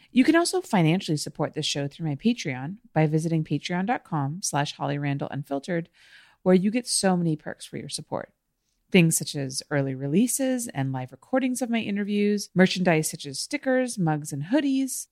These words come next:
autographed copies of my photography books, free access to my private Snapchat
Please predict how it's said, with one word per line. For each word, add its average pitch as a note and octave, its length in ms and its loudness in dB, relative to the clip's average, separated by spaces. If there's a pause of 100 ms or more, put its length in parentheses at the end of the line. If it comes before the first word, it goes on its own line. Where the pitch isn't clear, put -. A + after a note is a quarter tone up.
autographed D#3 400 0
copies F3 400 -2
of C#3+ 100 -10
my C#3 140 -2
photography B3 560 -2
books, A3 480 -4 (100)
free G#3+ 160 6
access F3 460 0
to - 140 -6
my D#3+ 100 -2
private - 360 -6
Snapchat C#4+ 800 0